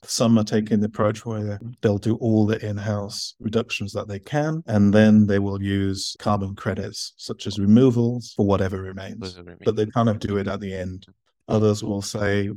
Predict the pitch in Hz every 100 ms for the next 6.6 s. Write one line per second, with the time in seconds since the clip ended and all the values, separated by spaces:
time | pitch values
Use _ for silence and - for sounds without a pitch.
0 | - 110 104 98 101 101 101 101 104 98
1 | 98 113 - 110 101 101 98 - 107 98
2 | 98 - 107 107 123 120 113 113 107 110
3 | 110 131 120 113 113 113 110 107 101 -
4 | - 104 98 - 120 110 107 104 101 101
5 | 101 110 104 104 110 107 107 107 101 98
6 | 139 135 113 104 95